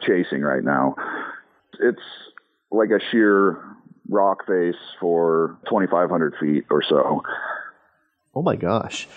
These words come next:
Speaker 2: So one final question here. For those folks that are listening, you know, it is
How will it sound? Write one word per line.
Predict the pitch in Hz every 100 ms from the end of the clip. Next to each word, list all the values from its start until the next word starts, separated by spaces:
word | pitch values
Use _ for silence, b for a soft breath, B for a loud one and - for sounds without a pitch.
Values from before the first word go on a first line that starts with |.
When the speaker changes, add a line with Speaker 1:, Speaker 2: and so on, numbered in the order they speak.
| B
Speaker 2:
So | - 202 190 190
one | 151 151 220 233 254 170 151 -
final | - 165 156 147
question | - 131 120 - 92
here. | 82 78 78 - _ -
For | 139 131 127
those | 113 131 147 165
folks | - 143 139 -
that | 123
are | 107
listening, | 101 - 92 85 104 -
you | 104
know, | 98 104
it | 107
is | 117 139 143